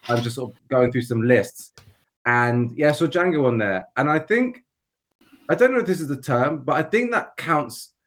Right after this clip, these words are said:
uh, uh, as a, I would put Django in, um, what I unofficially, uh, now describe as his revenge trilogy, which is Inglourious Basterds, um,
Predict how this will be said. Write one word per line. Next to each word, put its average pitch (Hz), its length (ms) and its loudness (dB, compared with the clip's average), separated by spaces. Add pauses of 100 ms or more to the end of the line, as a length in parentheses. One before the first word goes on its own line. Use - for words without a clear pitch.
(340)
uh, 123 200 -2
uh, 123 420 4 (420)
as 123 180 2
a, 123 160 -2 (180)
I 151 100 6
would 185 180 2
put 170 220 2
Django 131 600 4
in, 117 420 2
um, 110 240 0
what 117 120 0
I 117 140 2 (100)
unofficially, 123 480 -2
uh, 113 100 -6 (180)
now 135 300 4
describe 117 540 0
as 110 200 2
his 117 220 0
revenge 117 440 2
trilogy, 120 540 0 (280)
which 123 160 2
is 123 80 2
Inglourious 143 440 6
Basterds, 127 760 0 (500)
um, 110 640 2